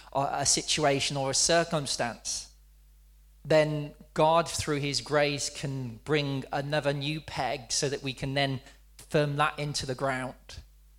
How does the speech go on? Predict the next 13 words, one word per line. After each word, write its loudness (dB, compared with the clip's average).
so 2
that 2
we -2
hammer 4
it 2
in, 0
so 0
that -2
we -8
strengthen 0
the 2
cords -4
around 2